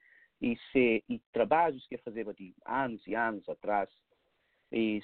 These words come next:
se te continua a pagar dividendos, ou juro, então, é assim que te acontece, e trabalho que Jimmy Coutinho faz nessa, nessa campanha ali, ah, eles ganham seu conhecimento, eles ganham seu apoio,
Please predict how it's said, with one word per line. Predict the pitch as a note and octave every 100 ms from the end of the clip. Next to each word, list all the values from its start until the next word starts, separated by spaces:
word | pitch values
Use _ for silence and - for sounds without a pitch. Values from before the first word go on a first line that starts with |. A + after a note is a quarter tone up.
| -
se | -
te | -
continua | B2 C3 A2+ D#3 C#3 -
a |
pagar | A#2 A#2 A#2 G#2+
dividendos, | B2 C3 A#2+ A2+ G2+ F2+ - - - - _ _
ou | - G2 F#2
juro, | - C3 D#3 A#2+ F2+ - _ _ _ _ _ _ _ _ _ -
então, | A2 A#2
é | A2+
assim | - F3
que | F3
te | -
acontece, | D#3 D#3+ - E3+ - -
e | E2+ F2
trabalho | E2+ A2 G#2+ C3 B2
que | A#2+ B2
Jimmy | G#2+ B2 A#2
Coutinho | A2 - A#2 A2
faz | - G#2+ G2+
nessa, | G#2+ G2+ G2+ G2 - -
nessa | G#2+ F#2+ F#2 -
campanha | - F2 G#2 G2 G2
ali, | F#2+ G#2+ C#3+ D3 _ _ _ _ _ _ _
ah, | - B2+ B2 A2 -
eles | B2 A2+ -
ganham | B2+ A#2 G#2+
seu | - C3
conhecimento, | - A2+ G2 - G2+ B2+ C3 - C3+ - - -
eles | G2+
ganham | G2+ A2+ G#2 -
seu | - A#2 F#2
apoio, | - C3+ C3+ C3 C3